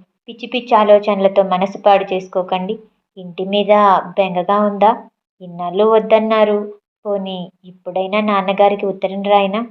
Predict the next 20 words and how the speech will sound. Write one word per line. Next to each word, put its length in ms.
ఇంకా 540
జ్వరం 320
తగ్గిపోయింది 560
కదా, 320
కంగారు 600
పడరు. 380
అబ్బే, 640
వద్దండి, 920
ఆయనకెందుకు 680
అనవసరంగా 640
శ్రమ? 500
ఏదో, 640
ఆ, 280
ఒంటరిగా 480
పడుకొని 840
ఆలోచిస్తుంటే 920
ఏదో 400
దిగులుగా 680
ఉంది 380
అంతే. 380